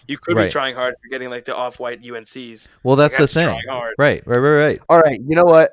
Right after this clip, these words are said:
Speaker 3: I, I wanna get real quickly from both you guys. Real quick. I want, let's do top three sneakers.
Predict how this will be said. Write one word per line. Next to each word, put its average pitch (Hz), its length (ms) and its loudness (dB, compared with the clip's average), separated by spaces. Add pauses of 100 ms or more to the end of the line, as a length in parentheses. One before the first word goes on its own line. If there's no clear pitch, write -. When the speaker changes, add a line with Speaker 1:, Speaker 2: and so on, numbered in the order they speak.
Speaker 3:
I, 131 160 0
I 135 220 0
wanna 151 300 -2
get 127 200 -2
real 127 300 -2
quickly 165 600 -4 (280)
from 120 160 -4
both 120 240 -2
you 135 80 -6
guys. 135 480 0 (760)
Real 131 280 -4
quick. 147 380 -6 (320)
I 156 140 2
want, 175 180 -4
let's 170 180 0
do 180 180 -10
top 156 400 -2
three 147 160 -8
sneakers. 104 640 -10